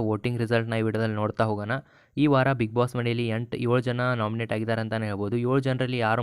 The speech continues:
ಮೊದಲನೇ ಸ್ಥಾನ ಇದ್ದಾರೆ, ಯಾರು ಎರಡನೇ ಸ್ಥಾನದಲ್ಲಿ, ಯಾರಿಗೆ ಅತಿ ಕಮ್ಮಿ ವೋಟ್ ಬಂದಿದೆ ಅಂತ ವಿಡಿಯೋದಲ್ಲಿ ಡಿಸ್ಕಷನ್ ಮಾಡೋಣ.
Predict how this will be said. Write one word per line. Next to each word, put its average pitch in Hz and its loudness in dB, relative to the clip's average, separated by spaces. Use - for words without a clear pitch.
ಮೊದಲನೇ 113 -4
ಸ್ಥಾನ 113 -2
ಇದ್ದಾರೆ, 113 0
ಯಾರು 110 -2
ಎರಡನೇ 110 -4
ಸ್ಥಾನದಲ್ಲಿ, 110 -4
ಯಾರಿಗೆ 120 -2
ಅತಿ 113 -8
ಕಮ್ಮಿ 127 -2
ವೋಟ್ 117 -2
ಬಂದಿದೆ 113 -4
ಅಂತ 110 -4
ವಿಡಿಯೋದಲ್ಲಿ 110 0
ಡಿಸ್ಕಷನ್ 113 -4
ಮಾಡೋಣ. 101 -2